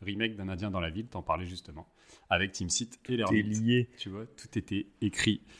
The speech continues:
Speaker 1: Euh, le film apportera à Joe Dante son seul et unique Oscar, et pas celui de la réalisation ou du meilleur film, parce que ça se saurait si l'Académie avait du goût, mais celui des meilleurs effets spéciaux,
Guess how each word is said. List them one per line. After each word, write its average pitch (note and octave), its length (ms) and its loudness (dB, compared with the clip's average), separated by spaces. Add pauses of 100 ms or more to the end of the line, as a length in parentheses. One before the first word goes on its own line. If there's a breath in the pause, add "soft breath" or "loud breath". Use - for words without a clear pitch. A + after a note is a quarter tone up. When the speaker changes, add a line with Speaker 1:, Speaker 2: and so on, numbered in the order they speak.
(500 loud breath)
Speaker 1:
Euh, A2+ 460 10 (180)
le A#2+ 120 6
film D#3+ 220 6
apportera C3+ 460 6
à C3 80 6
Joe A#2+ 140 2
Dante C3 200 6
son A#2 200 0
seul D3 260 4
et A#2 60 8
unique C3 260 4
Oscar, B2 480 0 (240)
et G#2+ 100 0
pas B2 180 4
celui B2+ 260 2
de A2 40 -2
la A2+ 80 6
réalisation A2 540 0 (100)
ou C#3 220 2
du A#2 160 -4
meilleur A2 240 2
film, C3+ 180 -8
parce - 180 -18
que G#2+ 80 -12
ça G2 140 -8
se - 100 0
saurait G#2 200 -8
si - 120 -10
l'Académie G2 460 -6
avait F2+ 160 -6
du E2+ 160 -10
goût, G#2+ 180 -8 (520 soft breath)
mais D#3 420 8
celui C#3+ 300 -2
des B2+ 100 2
meilleurs C3+ 260 2
effets C3 180 -4
spéciaux, B2 340 -2